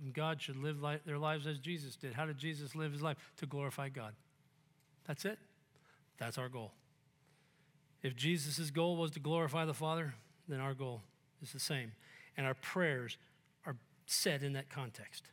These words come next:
Lord, we're not asking you to glorify Crossroads. We're not asking you to glorify a pastor or a,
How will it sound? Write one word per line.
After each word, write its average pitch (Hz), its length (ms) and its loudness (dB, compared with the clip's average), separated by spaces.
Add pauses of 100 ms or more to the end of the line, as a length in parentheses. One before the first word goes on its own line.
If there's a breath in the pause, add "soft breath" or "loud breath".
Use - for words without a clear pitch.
(880)
Lord, 160 160 4
we're 175 80 8
not 180 200 8
asking 175 280 6
you 156 80 4
to 147 60 2
glorify 156 420 4
Crossroads. 143 540 2
We're 139 60 0
not 156 180 6
asking 165 260 2
you 151 80 0
to 139 60 -6 (280 loud breath)
glorify 160 400 6
a 147 80 2
pastor 156 460 4
or 143 160 4
a, 135 60 4